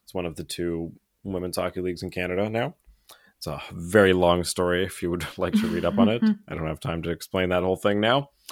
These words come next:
Speaker 1: Um, but they had their All-Star weekend. Um, and in their shootout, the one team's goalie, I'm trying to get the names, but it's really hard to find anything on this game. Uh, number ninety-seven,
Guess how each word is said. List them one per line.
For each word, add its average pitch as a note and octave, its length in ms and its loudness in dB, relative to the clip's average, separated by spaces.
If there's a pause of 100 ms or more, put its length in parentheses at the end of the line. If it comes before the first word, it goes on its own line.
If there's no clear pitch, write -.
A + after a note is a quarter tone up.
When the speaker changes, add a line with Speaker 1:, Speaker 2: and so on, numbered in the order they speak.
(340)
Speaker 1:
Um, G2+ 720 6 (360)
but G#2+ 460 4 (160)
they G#2+ 220 2
had A2 180 2
their C3 140 0
All-Star G2+ 400 2
weekend. D#2 600 -6 (260)
Um, E2 600 -2 (520)
and F#2+ 320 2
in G2 240 0
their G2+ 220 6
shootout, G#2 720 2 (600)
the G2 520 2
one G#2+ 320 0
team's A#2+ 340 -2
goalie, F#2 680 2 (160)
I'm F#2 100 -4
trying G2+ 160 0
to G#2 120 0
get G#2 100 0
the G#2+ 60 2
names, F2 440 2
but E2 160 -2
it's D#2+ 160 -4
really F2+ 240 2
hard F#2 180 0
to F2+ 80 -4
find E2+ 280 -2
anything E2 280 -4
on D#2+ 100 -4
this D#2+ 140 -6
game. E2 380 -4 (480)
Uh, E2 260 2
number G2 480 4
ninety-seven, F2+ 920 0